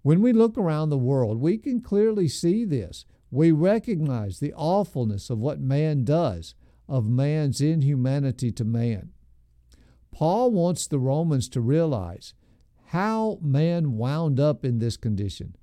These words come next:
what it means to be under God's wrath rather than God's righteousness. Now, we need to understand, when Paul speaks of the wrath of God, he's not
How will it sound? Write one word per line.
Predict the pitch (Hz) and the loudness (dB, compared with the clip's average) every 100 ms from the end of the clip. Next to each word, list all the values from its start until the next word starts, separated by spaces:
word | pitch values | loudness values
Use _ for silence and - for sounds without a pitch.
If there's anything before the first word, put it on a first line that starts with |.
| _ _ _ | _ _ _
what | 127 160 | 0 2
it | 202 165 | 2 2
means | 156 202 214 160 - | 2 4 4 2 -2
to | |
be | 139 156 | 0 2
under | 160 147 | 2 0
God's | 127 135 127 110 | -4 -4 -4 -4
wrath | 123 160 143 120 - | -2 -2 -2 -4 -4
rather | 120 131 131 | -2 -2 -2
than | 123 120 | -2 -4
God's | 123 123 104 | -4 -4 -4
righteousness. | 113 131 151 - 98 90 85 - - _ _ - | -4 -2 -2 -4 -8 -8 -12 -16 -20 _ _ -10
Now, | - 151 143 123 - | -2 0 2 -2 -8
we | - 160 | -2 2
need | 175 226 269 | 4 2 0
to | 220 | -2
understand, | 190 147 - 165 127 85 - - _ - | 0 -2 0 -2 0 -4 -10 -20 _ -2
when | 143 160 | 2 2
Paul | 160 - 214 247 | 0 -2 -2 0
speaks | 233 - 185 165 - | -2 -2 -2 -2 -2
of | 135 123 131 | -2 -4 -4
the | 120 | -4
wrath | 104 120 143 151 - | -2 -2 -2 -2 -4
of | 120 92 | -6 -4
God, | 113 110 85 76 - _ _ _ _ | -4 -4 -6 -10 -16 _ _ _ _
he's | - 165 131 | 2 4 4
not | 165 208 247 | 2 2 0